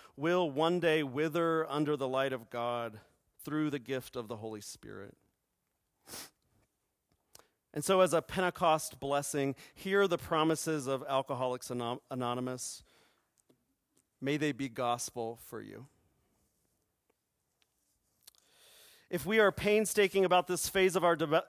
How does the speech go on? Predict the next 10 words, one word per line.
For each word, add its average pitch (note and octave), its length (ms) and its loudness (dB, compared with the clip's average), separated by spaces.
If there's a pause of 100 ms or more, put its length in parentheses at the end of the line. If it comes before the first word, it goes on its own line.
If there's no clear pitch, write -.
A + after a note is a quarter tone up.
development, E3+ 680 2
we E3+ 140 -2
will E3+ 140 -2
be E3 160 0
amazed D#3+ 640 2
before D#3+ 340 -4
we D3 160 -2
are C#3+ 140 0
halfway C3 400 -4
through. A#2 460 -10